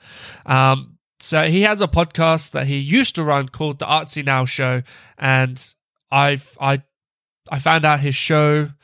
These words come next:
uh, through the community, checked out a few episodes, and absolutely loved his style. Uh, so I thought it'd be great to come on to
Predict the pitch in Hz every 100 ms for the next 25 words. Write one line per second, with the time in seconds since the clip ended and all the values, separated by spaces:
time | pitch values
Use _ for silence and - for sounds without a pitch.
0 | _ _ - 127 123 117 - 180 156 143
1 | 151 147 147 143 160 151 135 131 143 131
2 | - 139 139 135 135 131 123 147 151 135
3 | 135 131 - 127 - - 139 160 240 -
4 | - - - - 127 135 151 135 151 139
5 | 139 135 147 147 135 143 131 127 - _
6 | - - 131 135 135 131 - 127